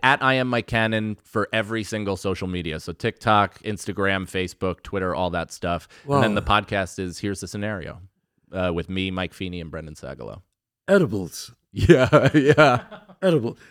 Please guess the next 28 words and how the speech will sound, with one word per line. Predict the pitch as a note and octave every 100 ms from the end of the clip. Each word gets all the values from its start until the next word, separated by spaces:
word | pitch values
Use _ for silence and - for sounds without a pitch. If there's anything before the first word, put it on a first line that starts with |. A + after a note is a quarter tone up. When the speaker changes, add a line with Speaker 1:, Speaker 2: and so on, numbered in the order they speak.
| _
Speaker 2:
I | G3
mean, | F#3
Chris | - C4 C#4 -
is |
big | - A#3 A#3 F3
into | - -
edibles. | A#2 - - C3+
Speaker 1:
Oh, | D#3
yeah. | C#3+ D3 A2
Well, | A2 C#3
we | D#3+ F#3+
did, | E3+ E3
uh, | D3+ D3 D3+
we | E3+
took | F3 F#3 F3
some | - D3+
edibles | D3+ D3 D3+ D3+ D3
and | C#3+ C#3
recorded | C#3 - C#3+ C#3+ -
two | D3+ D3
episodes | D3 C#3+ C#3+ C#3 B2+
of | A#2
both | G2+ B2 -
Chrissy | D3 C3+ B2+
Chaos | - C3 C3 C3+ -
and | B2 C3 B2+
Hey | B2 C3
Babe. | A#2 G2 G2